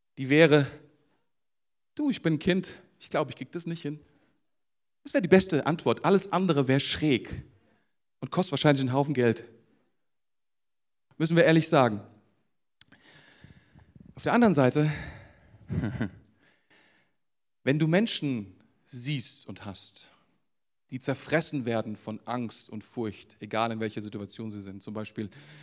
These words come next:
irgendwie einundzwanzigjähriger, die sich verliebt haben und, oder keinen Studienplatz bekommen, die verzweifelt sind, ein Mitte-dreißigjähriger, der sich scheiden lässt und,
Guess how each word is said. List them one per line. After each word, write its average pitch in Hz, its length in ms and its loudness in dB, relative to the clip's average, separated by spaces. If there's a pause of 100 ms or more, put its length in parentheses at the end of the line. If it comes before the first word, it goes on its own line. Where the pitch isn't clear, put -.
(280)
irgendwie 113 480 -6
einundzwanzigjähriger, 117 960 0
die 113 100 -4
sich 110 220 -8
verliebt 113 340 -4
haben 101 320 4 (160)
und, 104 400 -8 (720)
oder 107 180 0
keinen 110 240 -4
Studienplatz 156 560 -4
bekommen, 101 320 -14
die 104 80 -10
verzweifelt 131 640 0
sind, - 460 -18
ein 104 140 -16 (160)
Mitte-dreißigjähriger, 113 1120 -2
der 107 120 -4
sich 104 140 -8
scheiden 135 340 -2
lässt 107 320 -8
und, 101 280 -14